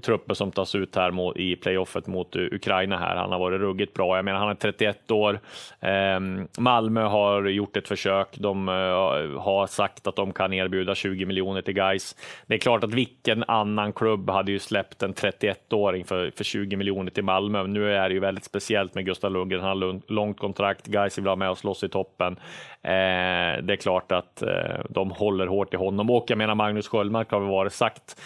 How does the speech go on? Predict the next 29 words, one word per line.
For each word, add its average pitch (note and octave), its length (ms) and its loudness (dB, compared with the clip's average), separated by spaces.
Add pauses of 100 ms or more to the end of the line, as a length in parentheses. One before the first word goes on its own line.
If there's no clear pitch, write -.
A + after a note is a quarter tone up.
(220)
varit D#3 160 4
ganska D#3 260 6
öppen C3+ 280 4
med A#2+ 100 4
och A2+ 100 2
sagt - 360 0
att, G#2 360 0
ehm, G2 760 -2 (300)
eh, F2 880 0
Gustav G2 280 -2
Lundgren F#2+ 260 -2
blir G2 100 -2
kvar. F#2+ 400 2 (220)
Men, A2+ 360 0
eh, G#2 480 0
det G#2+ 100 0
vore G2+ 200 2
ju G2 60 0
dumt G#2 340 2
om G2 220 -2
inte G2+ 340 -2
Malmö G2+ 340 0
försökte, G#2+ 440 0
med F#2+ 120 -2
tanke G2 220 -2
på G#2 80 -2
de G2 140 -2
ekonomiska G2+ 500 -2
muskler G#2 140 0